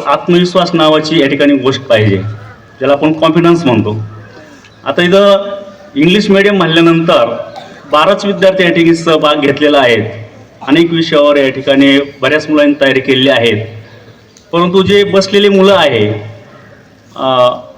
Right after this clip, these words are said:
हे खूप हुशार आहे, आहे की नाही? हां. आणि दुसरी गोष्ट म्हणजे तुमच्यातला जो एक विषय होता बेकारी, पण मला असं वाटतं की, अ, ऋषिकेश, अ, शिंदे नावाचा विद्यार्थी आहे. आता नंबर कुणाचे येतील काही सांगता येत नाही, कारण, अ, माझे दुसरे सहकारी आहे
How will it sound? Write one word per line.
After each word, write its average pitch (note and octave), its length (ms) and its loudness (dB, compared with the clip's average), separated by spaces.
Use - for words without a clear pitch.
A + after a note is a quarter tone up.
हे F3+ 100 -2
खूप G#3+ 200 -2
हुशार F#3 340 2
आहे, A#2 200 -2
आहे E3 140 2
की G#3+ 100 -2
नाही? G#3+ 160 0
हां. A#4+ 1300 0
आणि D3 140 -2
दुसरी G3 300 -2
गोष्ट G#3+ 280 2
म्हणजे F#3 240 2
तुमच्यातला G3+ 420 0
जो G#3 120 2
एक G#3 180 2
विषय G3 300 2
होता E3 340 2
बेकारी, D3+ 500 0
पण D3 100 -4
मला F3 180 2
असं G3+ 180 0
वाटतं G#3 260 2
की, G3+ 120 -2
अ, G3 240 4
ऋषिकेश, F3+ 680 -2
अ, F3 240 2
शिंदे D#3+ 360 2
नावाचा D3 420 -2
विद्यार्थी D3+ 420 0
आहे. G2+ 360 -4
आता A#2+ 160 -4
नंबर F3+ 300 4
कुणाचे F#3 360 2
येतील E3 200 -2
काही F3 140 -4
सांगता C#3 360 -2
येत D#3 120 0
नाही, D#3 180 0
कारण, D3 320 2
अ, C#3 260 2
माझे C#3 320 -2
दुसरे D#3+ 320 -4
सहकारी D3+ 400 0
आहे A2 480 -4